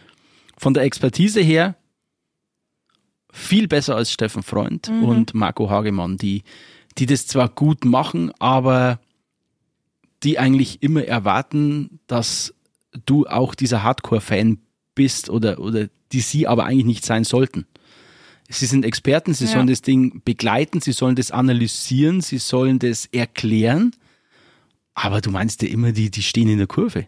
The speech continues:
Speaker 1: So wie die schreien immer und, und
Speaker 2: Das ist mir auch zu viel, muss
Speaker 1: Ja.
Speaker 2: ich sagen, ja.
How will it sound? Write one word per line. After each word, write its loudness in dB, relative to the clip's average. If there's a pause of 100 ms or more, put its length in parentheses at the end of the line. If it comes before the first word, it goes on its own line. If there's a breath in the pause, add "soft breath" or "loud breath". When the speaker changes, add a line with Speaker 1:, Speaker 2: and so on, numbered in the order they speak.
(120)
Speaker 1:
So 2
wie 0
die 4
schreien 0
immer 2
und, 2
und 0
Speaker 2:
Das 2
ist -4
mir -2
auch -6
zu -10
viel, -6
muss -6
Speaker 1:
Ja. 2
Speaker 2:
ich 2
sagen, -4
ja. -4